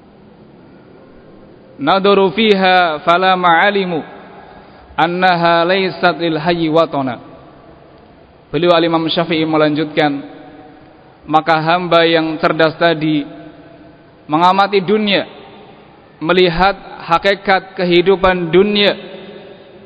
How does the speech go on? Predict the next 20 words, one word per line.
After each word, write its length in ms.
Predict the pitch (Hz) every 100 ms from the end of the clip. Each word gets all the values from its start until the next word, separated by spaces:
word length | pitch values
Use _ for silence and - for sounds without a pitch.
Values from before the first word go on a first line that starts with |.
| - - -
maka 320 | - 143 165
dia 160 | 156 151
pun 160 | 151
sadar 460 | 147 147 127 127 117 - - - - - - _ _ - _ _ _ _ _ _ _ _
bahwasanya 560 | 151 165 160 190 185 165
dunia 400 | 208 240 233 220
itu 320 | 202 190 247
bukanlah 560 | 190 175 190 202 185 175
tempat 320 | 175 165 175
tinggal 480 | 175 185 170 156 147 143
selama-lamanya. 800 | 160 147 147 139 135 131 123 117 - - - - - - - - _ _ _ _
Dan 160 | 127 131
itu 240 | 139 160
kita 240 | 175 175
yakini, 400 | 175 170 180 175 127 - - - - - - - - _ -
dunia 240 | 165 165
itu 400 | 156 156 151 190 214 202 - - -
bukanlah 400 | 156 160 165 175
tempat 240 | 165 156 151
tinggal 240 | 156 160